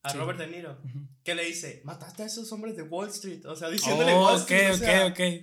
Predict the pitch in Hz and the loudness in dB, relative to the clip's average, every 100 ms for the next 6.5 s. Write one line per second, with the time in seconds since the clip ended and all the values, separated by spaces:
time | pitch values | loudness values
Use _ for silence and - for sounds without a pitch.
0 | - _ _ _ 180 190 196 - 185 220 | -14 _ _ _ -2 0 0 0 4 6
1 | 285 277 240 196 214 254 240 - 214 196 | 6 6 6 8 6 6 4 4 6 6
2 | 226 226 190 196 208 208 208 214 214 208 | 6 4 0 2 2 4 2 2 2 2
3 | 196 180 170 180 185 165 - _ _ _ | 2 2 2 2 0 -4 -10 _ _ _
4 | _ _ _ - 180 185 196 196 170 156 | _ _ _ -4 -2 0 0 -2 -4 -8
5 | 147 196 214 208 147 180 196 233 247 233 | 2 4 4 2 2 6 10 10 8 2
6 | 190 185 208 220 226 | -4 0 2 4 2